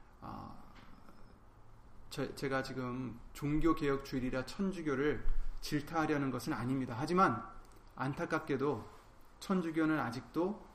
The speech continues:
온전히 개혁하지 못하고 마리아라든지 교황이라든지 또 다른 사람들을 너무 높이고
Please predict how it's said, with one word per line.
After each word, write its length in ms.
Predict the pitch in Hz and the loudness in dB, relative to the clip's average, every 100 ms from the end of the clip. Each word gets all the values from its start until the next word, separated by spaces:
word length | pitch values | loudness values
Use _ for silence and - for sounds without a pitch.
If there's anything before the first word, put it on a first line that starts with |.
| - | -4
온전히 520 | 131 143 139 143 139 | 0 0 0 0 -2
개혁하지 500 | - 127 127 139 131 | -2 -4 -2 -6 -4
못하고 580 | 120 117 - 117 127 110 - - - - - - - - | -4 -4 -6 -6 -4 -6 -10 -20 -20 -20 -20 -20 -20 -10
마리아라든지 1120 | 123 113 127 139 135 131 123 120 120 143 180 - - - - | -4 -2 2 2 2 0 -2 -4 -2 -4 -4 -10 -20 -20 -4
교황이라든지 1120 | 143 139 151 151 135 120 120 117 120 147 190 196 - | 2 4 4 4 2 -2 -2 -4 -4 -4 -4 -8 -6
또 100 | - 170 | -4 -2
다른 260 | 147 151 | 2 2
사람들을 580 | 160 202 190 180 175 175 | 2 2 2 4 2 4
너무 220 | 139 156 | 4 4
높이고 680 | 156 131 - 151 180 208 | 4 0 -2 0 0 0